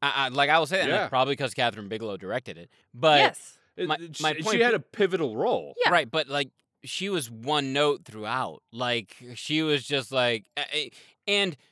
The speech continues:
Speaker 1: I, I don't know. I did not look up what her resume was before this. Maybe this was one of her early movies, yada, yada, yada, blah, blah, blah. But m-, my point being is that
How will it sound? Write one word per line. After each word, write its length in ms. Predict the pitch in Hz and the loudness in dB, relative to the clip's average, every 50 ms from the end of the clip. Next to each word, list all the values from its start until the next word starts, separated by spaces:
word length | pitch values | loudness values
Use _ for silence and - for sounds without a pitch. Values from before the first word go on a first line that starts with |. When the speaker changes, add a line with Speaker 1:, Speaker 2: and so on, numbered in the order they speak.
| _ _ _ - | _ _ _ -10
Speaker 1:
I, 100 | 147 143 - _ _ _ _ _ _ | -8 -8 -10 _ _ _ _ _ _
I 180 | - 156 208 233 | 2 2 2 4
don't 280 | 233 254 254 233 165 160 | 2 0 -2 -4 -6 -6
know. 440 | 160 170 175 175 170 165 160 151 - | -4 -2 0 0 0 -2 -2 -4 -4
I 80 | 143 156 | -4 -2
did 140 | 165 180 175 | -2 -2 -4
not 180 | 165 165 160 151 | -2 -4 -2 -2
look 220 | 147 143 131 - | -4 -4 -2 0
up 140 | 139 139 131 | -2 -2 -2
what 200 | - 131 131 127 | -2 -4 -4 -4
her 400 | 110 120 127 120 117 110 107 - - _ _ - | -4 -4 -4 -4 -4 -4 -6 -8 -12 _ _ -6
resume 420 | 117 135 135 135 135 135 131 127 123 | -2 -2 -2 -2 -2 -4 -6 -6 -4
was 280 | 117 123 123 120 107 | -4 -2 -4 -4 -4
before 500 | 98 - 110 - _ - 131 139 147 156 | -8 -14 -18 -16 _ -10 -8 -6 -6 -4
this. 300 | 151 151 151 156 - - | -4 -4 -4 -6 -6 -8
Maybe 200 | 127 120 120 117 | -10 -8 -8 -8
this 100 | 113 104 | -10 -12
was 80 | 101 101 | -12 -12
one 160 | 107 107 104 | -10 -10 -10
of 60 | 101 95 | -10 -10
her 120 | 101 98 | -10 -8
early 300 | 90 110 107 104 104 101 | -8 -8 -8 -8 -10 -10
movies, 960 | 101 107 117 135 151 147 131 139 139 139 135 135 127 120 110 - - - - _ - | -10 -8 -6 -4 -4 -4 -2 -2 0 0 0 0 -2 -4 -8 -12 -16 -18 -20 _ -14
yada, 360 | 120 110 110 104 104 104 104 | -8 -6 -4 -4 -4 -4 -6
yada, 240 | 101 98 95 95 104 | -8 -8 -8 -8 -4
yada, 280 | 113 120 120 117 117 | -4 -2 -2 -2 -4
blah, 200 | 101 101 92 87 87 | -6 -8 -12 -12 -12
blah, 220 | 90 87 - 90 | -14 -14 -14 -14
blah. 440 | - - 175 208 214 190 180 170 160 - - - _ _ _ _ | -6 0 4 6 6 6 6 4 2 -2 -6 -16 _ _ _ _
But 180 | - 175 160 139 _ _ _ _ _ _ - | 0 0 0 0 _ _ _ _ _ _ -20
m-, 100 | 165 156 _ - | -20 -20 _ -14
my 220 | 156 170 175 175 | -8 -6 -6 -6
point 320 | - - 233 240 208 147 | -6 -6 -8 -8 -8 -8
being 300 | - 185 196 196 185 165 | -6 -6 -4 -4 -4 -4
is 160 | 147 135 120 120 | -4 -6 -4 -2
that 340 | 139 135 127 123 120 110 | 0 2 2 2 0 -2